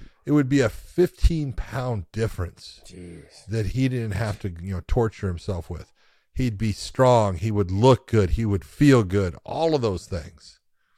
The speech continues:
Speaker 2: Yeah.
Speaker 1: Come on.
Speaker 2: True.
Speaker 1: You know?
Speaker 2: We'll see what, we'll see what they do with that whole thing with him, um,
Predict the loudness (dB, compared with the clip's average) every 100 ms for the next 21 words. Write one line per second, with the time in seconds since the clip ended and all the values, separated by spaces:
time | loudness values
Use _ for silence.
0 | _ -16 -12 -12 -12 -14 -16 _ _ _
1 | _ _ -12 -10 -10 -16 _ _ _ -16
2 | -16 -16 _ -6 -2 -2 2 4 4 4
3 | -2 -2 -2 0 2 2 2 2 2 2
4 | 0 0 -2 -2 -2 -2 -2 -2 0 0
5 | 0 -2 -6